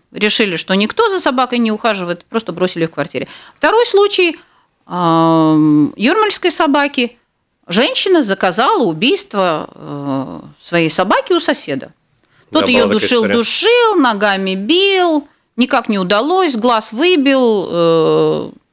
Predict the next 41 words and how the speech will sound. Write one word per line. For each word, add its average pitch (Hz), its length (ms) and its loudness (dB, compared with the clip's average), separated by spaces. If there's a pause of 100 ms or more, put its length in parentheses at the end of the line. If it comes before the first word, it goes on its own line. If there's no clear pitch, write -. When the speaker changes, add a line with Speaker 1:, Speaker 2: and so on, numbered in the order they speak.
(120)
Speaker 1:
да. 240 420 -2 (800)
Вот, 247 340 0 (580)
ждем, 269 440 2 (180)
м, 175 360 -18 (200)
как - 320 -4
пройдет 180 400 -2
суд, - 300 -12
Speaker 2:
Но 101 120 -4
Speaker 1:
да. 151 120 -2
Speaker 2:
здесь 170 180 0
может, 98 300 -2
да, 113 160 0
дойти 117 360 -4 (100)
до 95 160 -12
уголовного? 90 580 -2 (480)
Speaker 1:
Ну, 156 340 4
в 139 80 -2
принципе, 190 640 0
это 180 320 0
уже 185 380 0
как 170 200 -6
уголовное 147 600 0
дело. 139 320 -4
Вопрос, 175 640 -2 (100)
э, 147 280 0
какие 151 360 -2
меры 170 240 4
Speaker 2:
Наказание, 131 340 2
Speaker 1:
примет-, - 160 -6
Speaker 2:
имею 95 140 -4
в 190 40 -2
виду, 220 60 2
Speaker 1:
да, 185 60 -2
Speaker 2:
да? 208 60 -2
Speaker 1:
какое 294 180 0
наказание. 294 580 0
И 202 40 0
что 320 180 0
очень 311 320 4
интересно, 311 560 0
что, 262 580 0